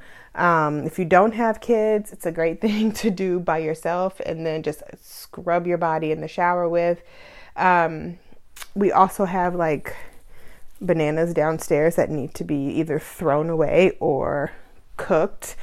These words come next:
in some way. So I decided I was gonna make banana bread for Isla and Charlie, um, and, you know, have Isla help me.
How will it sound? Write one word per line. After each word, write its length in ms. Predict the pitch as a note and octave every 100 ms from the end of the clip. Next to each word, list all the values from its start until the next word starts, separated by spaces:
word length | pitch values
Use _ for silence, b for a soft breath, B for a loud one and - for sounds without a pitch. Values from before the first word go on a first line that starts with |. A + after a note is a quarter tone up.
| B B B
in 160 | F#3+
some 240 | F#3 G3 G3
way. 220 | G3 G3
So 140 | G3
I 40 | E3
decided 460 | - G3 F#3+ F#3+
I 100 | -
was 160 | F#3+ G3
gonna 200 | G3 F#3
make 280 | F3+ F3 -
banana 420 | E3+ F#3+ A#3+ F#3+
bread 460 | F3 D#3+ D#3+ F#3 - B B B B
for 220 | - -
Isla 680 | F3+ F#3 F3 F3+ F3+ F#3+ F3+ B B
and 180 | F#3 F#3
Charlie, 600 | - F3+ F3 E3+ E3+ E3+ B B B B
um, 540 | E3 E3 E3 E3+ E3+ D#3 B B -
and, 580 | F3+ E3+ D#3 E3 D#3+ - - b b - - - - - - - -
you 80 | D#4+
know, 220 | D#4 C#4+ -
have 220 | G3+ G3
Isla 280 | - G3+ G3
help 240 | F#3 F#3+
me. 340 | F#3+ F#3+ G3+